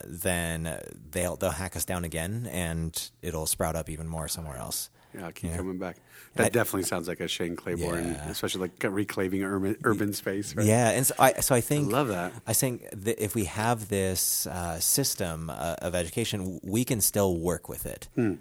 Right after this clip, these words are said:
Speaker 1: right? Even if we say there, it's flawed fundamentally in some ways. 'Cause, I mean, if we're honest, the, the real reason that we have to use grades,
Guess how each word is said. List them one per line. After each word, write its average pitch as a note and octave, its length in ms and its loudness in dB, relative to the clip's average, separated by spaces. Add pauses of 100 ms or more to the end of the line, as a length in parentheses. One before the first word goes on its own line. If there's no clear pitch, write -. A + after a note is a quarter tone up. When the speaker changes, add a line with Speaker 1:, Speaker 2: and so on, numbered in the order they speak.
Speaker 1:
right? F2+ 200 4
Even A#2+ 300 4
if G#2+ 220 4
we G2 120 4
say F2+ 320 2
there, E2+ 380 -2 (600)
it's - 380 2 (220)
flawed E2+ 540 2
fundamentally F2+ 720 -2
in G#2+ 100 0
some G#2+ 220 0
ways. G#2 220 0
'Cause, C#3+ 140 4
I A#2+ 100 0
mean, B2+ 160 2
if - 120 2
we're A#2+ 100 8
honest, B2 360 4
the, A2+ 160 4
the G2 120 0
real A#2+ 180 8
reason A#2 220 4
that F#2+ 100 0
we F2 300 -2
have G#2 220 0
to G#2+ 80 0
use F#2 200 -2
grades, G#2 400 0